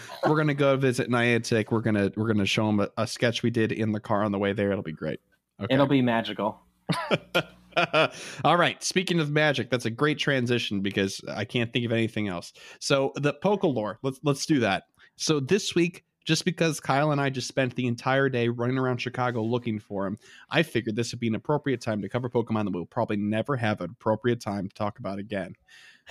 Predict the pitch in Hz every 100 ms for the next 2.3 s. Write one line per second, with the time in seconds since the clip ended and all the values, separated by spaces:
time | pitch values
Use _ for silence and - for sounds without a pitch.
0 | - 135 127 151 160 - 185 180 185 135
1 | 117 113 110 156 202 120 117 98 101 101
2 | 98 95